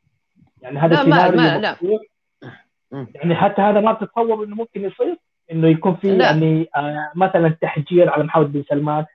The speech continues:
Speaker 1: آه، التضييق عليه بشكل غير مباشر، بحيث إنه بدل ما نحن نعاقبك بشكل مباشر وتتعل-، وتتأثر العلاقات الأمريكية وال-، ال-،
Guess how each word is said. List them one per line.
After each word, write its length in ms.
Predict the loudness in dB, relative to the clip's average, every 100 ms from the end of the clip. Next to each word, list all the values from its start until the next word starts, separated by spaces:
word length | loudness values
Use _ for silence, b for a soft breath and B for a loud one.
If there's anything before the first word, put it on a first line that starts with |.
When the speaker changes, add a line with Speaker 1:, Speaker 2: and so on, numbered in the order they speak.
| _ _ _ -6
Speaker 1:
آه، 340 | 2 4 4
التضييق 600 | 4 0 4 4 4 2
عليه 240 | 0 2 2
بشكل 300 | 0 -2 -2
غير 220 | 0 -2
مباشر، 460 | -2 -2 -4 -6 -16
بحيث 200 | -4 -4 -2
إنه 320 | 0 0 0 -4 _ _ _
بدل 260 | -2 0
ما 80 | 2
نحن 260 | 0 0 0
نعاقبك 360 | 2 0 -2 -10
بشكل 300 | -12 -8 -6
مباشر 340 | -2 -2 -2
وتتعل-، 520 | -8 _ 2 4 4 0
وتتأثر 640 | -10 -10 -8 -6 -4 -6
العلاقات 500 | -4 -4 -4 -6 -8
الأمريكية 640 | -8 -8 -10 -12 -6 -4
وال-، 300 | -2 -4 -6
ال-، 600 | -10 -10 -8 -10 -10 -16